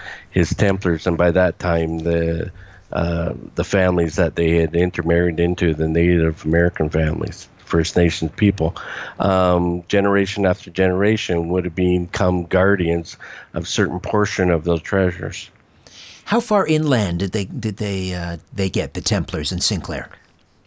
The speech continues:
Speaker 1: Well, I've been able to trace them all the way across, uh, North America to the foothills of the Rockies. And people ask me, "Why the foothills of the Rockies?" And I say,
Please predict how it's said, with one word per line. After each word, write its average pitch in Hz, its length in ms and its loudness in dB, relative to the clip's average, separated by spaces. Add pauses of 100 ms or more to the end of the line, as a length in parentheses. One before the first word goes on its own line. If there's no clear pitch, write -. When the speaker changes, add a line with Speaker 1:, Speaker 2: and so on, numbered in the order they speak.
(420)
Speaker 1:
Well, 113 200 4
I've 127 200 2
been 135 180 2
able 127 220 2
to 110 100 -2
trace 117 380 -2
them 110 140 0
all 113 180 4
the 113 60 -4
way 110 200 0
across, 107 600 0
uh, 101 360 2
North 104 320 -2
America 104 420 0
to 98 160 -2
the 90 120 -4
foothills 98 720 0
of 90 100 0
the 90 80 2
Rockies. 107 560 0
And 87 160 -2
people 95 320 -2
ask 95 240 -2
me, 92 80 -2
"Why 95 340 2
the 95 100 -2
foothills 101 540 0
of 95 120 4
the 92 80 2
Rockies?" 98 520 0
And 87 80 -2
I 87 120 4
say, 87 360 2